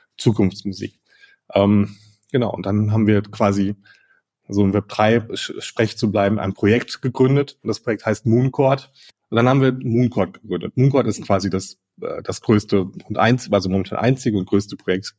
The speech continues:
äh, in Kicks Meta. Und der Mooncourt ist im Grunde genommen eine Loyalty-Plattform, äh, bestehend aus verschiedenen Komponenten, verbunden mit dem E-Commerce von Kicks. Und das heißt, wir haben klassische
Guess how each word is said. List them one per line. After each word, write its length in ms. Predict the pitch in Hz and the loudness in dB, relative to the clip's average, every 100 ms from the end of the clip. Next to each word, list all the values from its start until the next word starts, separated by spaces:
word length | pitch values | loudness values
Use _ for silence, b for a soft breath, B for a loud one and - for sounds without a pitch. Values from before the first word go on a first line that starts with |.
| b b b | b b b
äh, 240 | - 92 - | -4 -4 -2
in 80 | 98 | -4
Kicks 300 | 104 - 120 | -6 -8 0
Meta. 260 | 127 151 | 0 2
Und 400 | 139 95 92 - | 0 0 -4 -4
der 80 | 90 | 0
Mooncourt 600 | 101 127 135 135 127 - B B B | 2 2 0 0 0 -2 B B B
ist 160 | - - | -12 -4
im 80 | 98 | 0
Grunde 240 | 101 98 | 0 0
genommen 340 | 98 95 92 - | 0 0 -2 -2
eine 200 | 95 95 | -4 2
Loyalty-Plattform, 1200 | 98 104 120 110 - - 104 - - 104 101 110 _ b b b - | 4 4 4 0 -8 -2 -2 -2 0 2 2 -2 _ b b b -2
äh, 180 | 92 | 0
bestehend 420 | 95 107 - 110 107 | 0 -4 0 2 2
aus 160 | 98 | -4
verschiedenen 440 | - 107 120 107 101 | -6 -6 -2 -2 0
Komponenten, 880 | 104 98 98 113 135 - 131 135 b b b | -2 -2 0 0 0 -2 -4 -4 b b b
verbunden 920 | - 113 101 139 175 143 131 131 135 131 | -2 -2 4 4 4 4 4 4 2 2
mit 520 | 110 107 - - _ _ - | 2 2 -4 -18 _ _ 0
dem 180 | 101 | 2
E-Commerce 720 | 107 127 113 104 92 95 - - | 2 0 4 4 4 2 -2 -16
von 240 | - 90 | -8 -8
Kicks. 400 | 95 92 - - _ B B B B _ | -6 -10 -12 -18 _ B B B B _
Und 600 | - 101 98 98 98 - - | -2 0 2 0 -4 -12 -12
das 160 | - - | -12 0
heißt, 240 | 110 - | 0 0
wir 120 | 101 104 | 0 0
haben 380 | 95 92 110 | 0 -2 -4
klassische 720 | 104 131 131 123 - 104 104 | -2 -2 0 -2 2 0 0